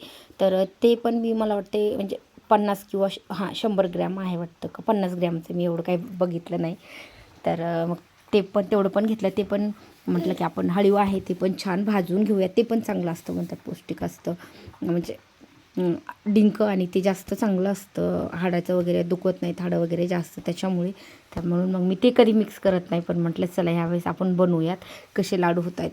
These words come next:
काय ते तर बघूयात." तर मग हे सगळं आहे ते मी छान तुपात भाजून घेतलं. कमीत कमी ह्याला ना, अं, म्हणजे, अं, सत्तर ग्रॅम तूप लागलं असेल. आणि ह्याला पण म्हटलं की आता आपण ह्याच्यामध्ये ना मी गूळ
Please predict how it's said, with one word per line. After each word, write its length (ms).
काय 140
ते 260
तर 100
बघूयात." 400
तर 100
मग 80
हे 120
सगळं 400
आहे 200
ते 140
मी 200
छान 180
तुपात 360
भाजून 420
घेतलं. 240
कमीत 300
कमी 160
ह्याला 200
ना, 140
अं, 380
म्हणजे, 240
अं, 260
सत्तर 360
ग्रॅम 320
तूप 160
लागलं 320
असेल. 300
आणि 220
ह्याला 240
पण 180
म्हटलं 260
की 100
आता 140
आपण 180
ह्याच्यामध्ये 400
ना 80
मी 140
गूळ 440